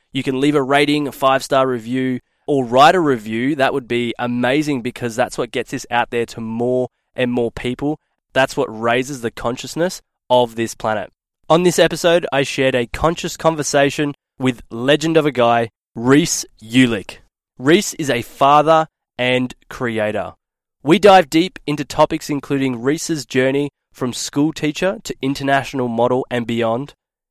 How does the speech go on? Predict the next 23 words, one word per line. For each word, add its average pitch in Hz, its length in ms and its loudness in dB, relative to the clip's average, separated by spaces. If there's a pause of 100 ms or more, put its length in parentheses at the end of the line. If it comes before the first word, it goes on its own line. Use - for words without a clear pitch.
his 131 220 -4
love 143 320 4
for 165 120 -6
surfing 143 580 0 (200)
and 127 160 -4
the 123 60 0
lessons 131 480 -4
the 135 180 -6
ocean 127 420 -2
has 120 200 -8
taught 123 240 -4
him, 143 240 -6 (240)
realizing 180 600 4
your 147 160 2
purpose, 123 640 -2 (400)
having 180 460 2 (160)
the 135 100 -4
choice - 640 -2 (160)
on 123 120 0
how 127 260 0
you 131 160 -2
experience 120 680 -6
life, 110 460 -2